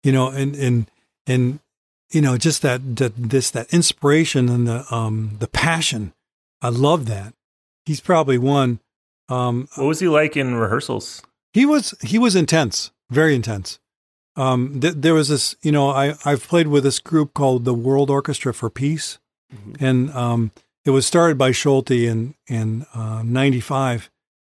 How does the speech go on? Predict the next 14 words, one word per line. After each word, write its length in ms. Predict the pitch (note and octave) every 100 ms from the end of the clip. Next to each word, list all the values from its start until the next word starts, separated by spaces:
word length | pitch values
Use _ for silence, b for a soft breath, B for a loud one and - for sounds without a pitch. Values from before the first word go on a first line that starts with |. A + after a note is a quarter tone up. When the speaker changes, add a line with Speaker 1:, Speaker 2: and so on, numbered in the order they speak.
| -
Speaker 1:
And, 260 | B2+ A#2+ B2
and 240 | C3 B2
there 100 | C3+ C#3+
was 180 | C3
a, 200 | C3+ B2+
uh, 180 | B2 A#2+ B2+
we 160 | C3
were 200 | B2+ B2+
rehearsing 580 | B2 B2 D#3 D3+ C#3 B2+
the 320 | B2 A#2+ A2+ - _ _ _ _
Bartók 380 | A#2 E3+ E3 D3+
Concerto 360 | - C3 D3 C3+
for 120 | B2+
Orchestra. 440 | C#3 A#2 - G#2